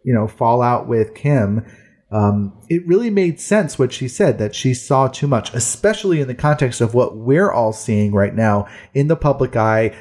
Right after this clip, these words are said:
Kanye and Kim going back and forth about the kids and North lipstick on TikTok and all that nonsense, right? You start to see, like, oh, maybe she saw some of these battles happening behind the scenes.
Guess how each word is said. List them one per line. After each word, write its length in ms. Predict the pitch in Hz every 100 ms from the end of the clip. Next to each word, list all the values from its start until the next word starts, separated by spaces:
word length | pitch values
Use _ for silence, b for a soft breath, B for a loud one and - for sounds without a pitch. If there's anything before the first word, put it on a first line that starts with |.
| B
Kanye 640 | - 135 139 131 127 127
and 160 | 107 107
Kim 260 | - 131 127
going 240 | 104 98
back 240 | 120 120
and 140 | 120 104
forth 380 | - 143 131 123
about 320 | 107 101 -
the 60 |
kids 520 | 104 165 156 139 110 110
and 280 | 98 95 - b b 127
North 320 | 143 151 143 - - -
lipstick 480 | 139 - - 139 113
on 160 | 95
TikTok 560 | - 156 - 147 139 -
and 80 | 110
all 140 | 120
that 180 | 110 -
nonsense, 560 | 113 131 - 90 92
right? 240 | 110 135 151 B B -
You 80 | 139
start 340 | - 160 156
to 100 | 156
see, 240 | 135 156 147
like, 280 | 123 120 -
oh, 320 | 135 151 139 123
maybe 680 | 117 120 139 139 131 123 -
she 320 | - 135 131
saw 340 | - 135 131
some 280 | 127 131 120
of 100 | 107
these 240 | 117 110
battles 540 | - 104 127 120 110 107
happening 440 | 113 110 117 110
behind 420 | 107 101 110 110
the 80 | 104
scenes. 560 | 98 190 175 101 92